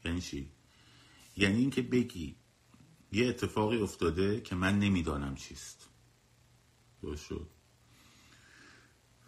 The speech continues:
پیگیر اخبار از منابع موثق هستم که بدانم چیست، اما تحلیل وضعیت نمی کنم.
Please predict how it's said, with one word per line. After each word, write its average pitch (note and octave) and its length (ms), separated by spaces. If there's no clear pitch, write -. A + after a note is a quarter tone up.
پیگیر C#3+ 1000
اخبار A#2+ 480
از A2 200
منابع G2 400
موثق A2 640
هستم G2+ 600
که F2 140
بدانم D#2+ 520
چیست، - 800
اما G2 680
تحلیل A#2+ 720
وضعیت A2+ 680
نمی F#2 260
کنم. D2+ 400